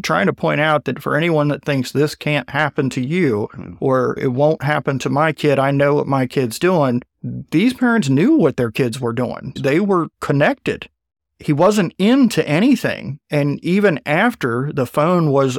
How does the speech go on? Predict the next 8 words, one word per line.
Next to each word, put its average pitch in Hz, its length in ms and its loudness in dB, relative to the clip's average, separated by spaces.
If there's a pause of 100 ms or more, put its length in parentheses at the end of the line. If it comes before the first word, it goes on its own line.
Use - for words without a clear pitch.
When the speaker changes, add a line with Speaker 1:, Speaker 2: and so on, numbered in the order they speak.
Speaker 1:
opened 147 460 2
and 120 100 -2
explored, 160 720 0 (340)
there's 120 220 -2
nothing 220 800 2 (100)
in 254 260 4
there 127 440 0 (360)
except 170 840 0